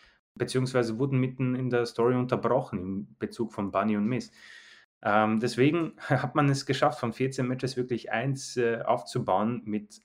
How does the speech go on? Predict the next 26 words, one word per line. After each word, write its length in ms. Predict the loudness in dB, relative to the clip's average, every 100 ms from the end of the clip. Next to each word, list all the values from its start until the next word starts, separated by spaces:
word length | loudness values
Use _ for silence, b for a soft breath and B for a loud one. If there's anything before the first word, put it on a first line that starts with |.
| _ _
allem 260 | 2 4 4
Drum 200 | 2 0
und 180 | 0
Dran, 240 | 0 0 0
wo 60 |
man 160 | 0 0
sagt, 260 | 0 0 -4
okay, 240 | -2 -2
die 140 | 0
Road 320 | 0 0 -2 -6
hat 100 | -8
funktioniert 840 | -6 -6 -2 0 2 0 -4 -6
und 140 | -6
jetzt 200 | -6 -2
haben 200 | 0 0
wir 80 | -2
da, 240 | -2 -2
worauf 240 | 0 -2 0
man 140 | -2
sich 180 | -2 -4
freut. 340 | -2 -2 -2 2
Und, 260 | 4 4
du 80 | 4
hast 120 | 0
es 120 | -2 -8
angesprochen, 680 | -8 -8 -4 -4 -4 -12